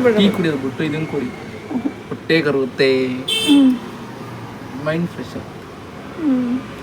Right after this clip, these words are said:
Speaker 1: ಕುಡಿ, ಕುಡಿ, ನೀನೇ ಕುಡಿಯವ. ನೀನ್ ಏನಕ್ಕೆ ಬಂದಿದ್ಯಾ ಈಗ?
Speaker 2: ಓದ್ಕೊಳಕ್ಕೆ.
Speaker 1: ಓದ್ಕೊಳಕ್ಕಾಗತ್ತಾ ಇಲ್ಲಿ?
Speaker 2: ಓದ್ಕೊಂಡೆ,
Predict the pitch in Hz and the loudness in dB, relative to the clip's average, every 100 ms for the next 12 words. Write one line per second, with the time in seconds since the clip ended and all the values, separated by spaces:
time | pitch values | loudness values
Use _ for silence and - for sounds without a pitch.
0 | - - 285 294 339 294 269 294 320 - | -8 -2 0 2 2 4 6 6 6 4
1 | 254 240 - - - - - - - - | 6 6 4 -4 -8 -8 -8 -8 -8 -4
2 | 339 339 330 349 269 277 254 247 247 277 | -4 0 0 0 0 0 0 -2 -4 -4
3 | 311 - - - - 170 165 - 131 120 | -6 -8 -12 -10 -4 2 2 2 0 -2
4 | - - - - - - - 311 320 - | -4 -6 -6 -4 -2 -2 2 6 6 6
5 | 320 320 294 285 277 269 277 262 226 - | 4 6 6 6 6 6 4 2 0 -6
6 | - - 147 160 - 147 123 | -8 -4 0 0 -2 -6 -6